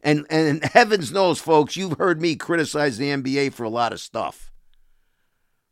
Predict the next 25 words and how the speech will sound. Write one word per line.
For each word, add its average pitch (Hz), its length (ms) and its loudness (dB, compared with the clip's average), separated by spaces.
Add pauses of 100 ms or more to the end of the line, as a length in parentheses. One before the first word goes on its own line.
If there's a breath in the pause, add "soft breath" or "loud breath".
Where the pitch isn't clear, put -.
(920)
But 156 240 2
that 208 260 8
was 175 340 6
a 156 140 6
moronic 160 600 4
comment. 175 460 0
And 160 160 0
the 165 60 -2
reason 202 400 -4
it 135 200 -4
pisses 156 380 -6
me 160 140 -4
off 160 200 0
so 151 240 -4
much 147 360 -4 (320 soft breath)
that 143 240 -2
this 151 500 2
guy, 147 760 2 (2750)
Kendrick 202 440 -2
Perkins, 170 400 -4
is - 160 -14
supposed 156 520 -10
to 120 80 -14
be 123 320 -8
an 101 200 -10